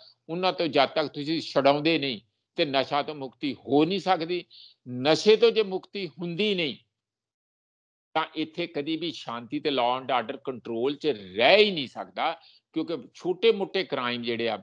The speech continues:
ਇੱਕ ਇੱਕਾ ਦੁੱਕਾ ਉਹਨੂੰ ਮਾਰਤਾ, ਉਹਦੀਆਂ ਵਾਲੀਆਂ ਲਾ ਲਈਆਂ, ਉਹਦਾ ਮੋਟਰਸਾਈਕਲ ਚੁੱਕ ਲਿਆ, ਉਹਦਾ ਆਹ ਕਰ ਲਿਆ, ਇਹ ਤੇ ਲਗਾਤਾਰ ਚੱਲੀ ਜਾਣਾ ਕਿਉਂਕਿ ਉਹ ਤੇ ਨਸ਼ੇੜੀ ਵੀ ਕਰੇ ਜਾਂਦੇ ਆ ਜਦੋਂ ਉਹਨਾਂ ਦਾ ਨਸ਼ਾ ਟੁੱਟਦਾ। ਇਸ ਲਈ ਇਹ ਡਿਫਰੈਂਟ ਪੱਧਰ ਤੇ ਅਲੱਗ-ਅਲੱਗ ਕਿਸਮ ਦੇ ਜਿਹੜੇ ਆ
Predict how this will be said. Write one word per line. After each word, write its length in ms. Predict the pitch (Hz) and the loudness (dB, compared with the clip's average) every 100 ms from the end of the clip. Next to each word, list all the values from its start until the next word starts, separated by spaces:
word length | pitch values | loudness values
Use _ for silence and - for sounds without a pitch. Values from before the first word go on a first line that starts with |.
| - | -2
ਇੱਕ 320 | 147 - 147 | -2 -2 -6
ਇੱਕਾ 300 | 147 - 151 | -8 -2 -2
ਦੁੱਕਾ 300 | 123 127 123 | 0 -2 -2
ਉਹਨੂੰ 320 | 120 147 160 139 | 0 -2 -6 2
ਮਾਰਤਾ, 360 | 127 123 - | 4 2 0
ਉਹਦੀਆਂ 280 | 127 131 127 | -4 -4 -4
ਵਾਲੀਆਂ 440 | 113 113 120 127 | 0 0 0 -2
ਲਾ 160 | 123 123 | 0 0
ਲਈਆਂ, 180 | 123 123 | 0 -8
ਉਹਦਾ 220 | 120 123 | -4 -4
ਮੋਟਰਸਾਈਕਲ 580 | 117 113 - 117 123 117 | -4 -10 -10 -8 -8 -8
ਚੁੱਕ 260 | - 113 | -12 -8
ਲਿਆ, 200 | 123 120 | -4 -2
ਉਹਦਾ 320 | 113 120 117 107 - - - | -2 -2 -2 -2 -6 -14 2
ਆਹ 140 | 139 | 4
ਕਰ 240 | 151 123 104 | 4 0 -4
ਲਿਆ, 220 | 123 156 - - | -4 -4 -6 -4
ਇਹ 100 | 233 | 0
ਤੇ 100 | 269 | 2
ਲਗਾਤਾਰ 380 | 247 240 233 240 | 2 2 0 -4
ਚੱਲੀ 340 | 226 220 240 | -4 -4 -4
ਜਾਣਾ 200 | 214 202 | -6 -8
ਕਿਉਂਕਿ 200 | 202 226 | -8 -6
ਉਹ 40 | 240 | -4
ਤੇ 100 | 247 | -4
ਨਸ਼ੇੜੀ 420 | 226 233 233 254 | -4 -2 -2 -4
ਵੀ 120 | 254 | -2
ਕਰੇ 200 | 240 226 | -2 -2
ਜਾਂਦੇ 340 | 208 196 190 | -4 -8 -12
ਆ 20 | 180 _ _ - | -16 _ _ -8
ਜਦੋਂ 200 | 147 170 | -6 -6
ਉਹਨਾਂ 180 | 175 175 | -6 -6
ਦਾ 80 | 175 | -6
ਨਸ਼ਾ 300 | 160 143 156 | -6 -6 -6
ਟੁੱਟਦਾ। 460 | 151 135 131 135 _ _ _ - - - | -8 -12 -14 -14 _ _ _ -20 -16 -2
ਇਸ 200 | 151 147 | -2 0
ਲਈ 140 | 208 | 4
ਇਹ 300 | 220 185 117 104 | 4 4 0 2
ਡਿਫਰੈਂਟ 460 | 151 160 208 233 | 2 4 2 2
ਪੱਧਰ 360 | - 165 151 180 | 0 -2 0 -2
ਤੇ 220 | - 190 | 2 2
ਅਲੱਗ-ਅਲੱਗ 460 | 156 127 147 196 185 | 4 4 4 4 2
ਕਿਸਮ 280 | - 143 143 | -6 -12 -6
ਦੇ 120 | 143 | -4
ਜਿਹੜੇ 280 | 131 135 135 | -2 0 2
ਆ 160 | 123 | 0